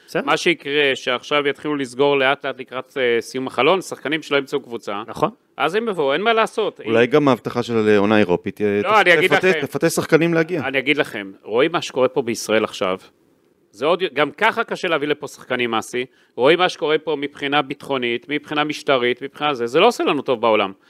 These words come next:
Speaker 2: אתה תפתח את ה-C N N, תפתח את הסקאי, תפתח את הכל, תראה מה קורה, מה, איך ישראל מוצגת בעולם. זה לא עושה, אנשים לא מתלהבים להגיע לפה. אתה יודע,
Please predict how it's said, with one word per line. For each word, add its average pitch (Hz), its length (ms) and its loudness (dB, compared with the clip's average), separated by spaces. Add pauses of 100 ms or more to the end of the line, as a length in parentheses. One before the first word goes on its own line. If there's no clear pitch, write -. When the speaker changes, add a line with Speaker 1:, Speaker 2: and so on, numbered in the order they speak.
(220)
Speaker 2:
אתה 139 120 2 (180)
תפתח 143 260 -4
את - 80 -8
ה-C 160 320 0
N - 20 -6
N, 131 220 -2
תפתח 151 260 -10
את - 80 -12
הסקאי, 120 500 0 (380)
תפתח 160 300 -6
את - 80 -18
הכל, 139 320 0
תראה 139 160 0
מה 175 100 2
קורה, 196 400 0
מה, 160 180 2
איך 165 140 -2
ישראל 175 280 -4
מוצגת 175 380 -6
בעולם. 175 400 0 (260)
זה 151 400 0
לא 202 160 6
עושה, 170 400 0 (340)
אנשים 139 300 -2
לא 240 80 -2
מתלהבים 240 360 0
להגיע 233 260 0
לפה. 123 240 -6 (320)
אתה - 80 -10
יודע, 147 300 2